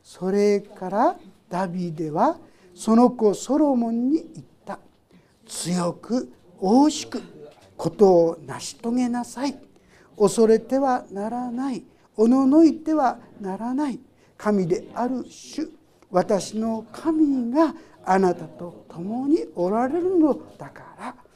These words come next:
主はあなたを見放さず、あなたを見捨てず、主の宮の奉仕のすべての仕事を完成させてくださる。」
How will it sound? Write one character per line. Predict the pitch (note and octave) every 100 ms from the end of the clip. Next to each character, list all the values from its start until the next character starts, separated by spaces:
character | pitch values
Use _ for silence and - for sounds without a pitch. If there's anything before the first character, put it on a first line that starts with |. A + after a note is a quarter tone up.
| _ _
主 | - G3+ G3
は | F#3 F3+ - - -
あ | D#3+
な | E3+ F3
た | F3 D#3+
を | D#3+ F3+ -
見 | B2
放 | - C#3 D3 D3+
さ | - - E3
ず、 | A3 E4 - - _ -
あ | F3+
な | F3 E3+
た | - F3+
を | G3 A3+ - E3
見 | F3
捨 | - -
て | - C#4+
ず、 | - - - - _
主 | - - F#3+
の | E3 D#3+
宮 | D#3+ E3 A3+ C4
の | C4+ C#4+ - - -
奉 | - A3+ G#3+
仕 | - E3+
の | F3+ E3+ - -
す | - - G#3
べ | D#4+ E4+
て | - - B3+
の | A#3 A3
仕 | - - E3
事 | G3+ G#3+ G#3+ C#4+
を | D#4+ G#3+ - _ _ -
完 | D#3+ E3 D#3
成 | C3+ - D#3+ D3+
さ | D3 D#3
せ | - F#3
て | - C#4 C#4+ - _ -
く | -
だ | - -
さ | - - - -
る。」 | G#3+